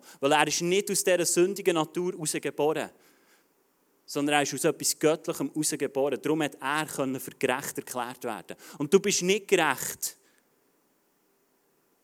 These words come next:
weil du einen Fehler gemacht hast, sondern weil es Adam und Eva verkackt haben. Und wir alle stammen von ihnen ab. Und wenn du das nicht verstanden hast, ich glaube, dann kannst du auch nicht verstehen,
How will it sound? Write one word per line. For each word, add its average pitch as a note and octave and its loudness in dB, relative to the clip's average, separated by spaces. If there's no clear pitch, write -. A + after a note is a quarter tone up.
weil D3+ 4
du E3+ 2
einen D3+ 2
Fehler E3+ 4
gemacht F#3 -6
hast, - -8
sondern C3+ 0
weil C3+ 6
es - 0
Adam D3+ 0
und C3+ -2
Eva C#3 -6
verkackt - -8
haben. A2+ -8
Und A#2 -4
wir C3 0
alle C#3 0
stammen A#2+ -4
von A#2 -2
ihnen A2 -4
ab. A2 -10
Und C3+ -8
wenn E3 4
du F3+ -2
das G3 2
nicht G#3 -2
verstanden G3 0
hast, - -2
ich D3+ -2
glaube, F3 8
dann F3+ 4
kannst E3+ 2
du F3+ 2
auch F3+ 2
nicht F#3 -2
verstehen, F3+ 2